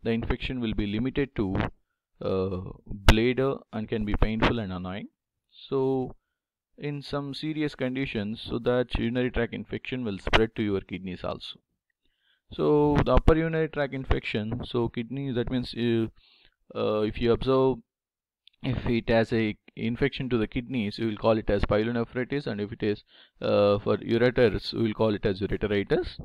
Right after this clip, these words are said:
And coming to the lower urinary tract infections, which is a, uh, we will call it as cystitis if it affects the bladder, and,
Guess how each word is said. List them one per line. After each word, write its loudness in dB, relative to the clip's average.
And -2
coming 0
to -2
the 2
lower 4
urinary -4
tract 0
infections, -4
which -6
is -2
a, 0
uh, 4
we 4
will 2
call 4
it 0
as 2
cystitis -2
if -4
it -10
affects -4
the -2
bladder, 2
and, -2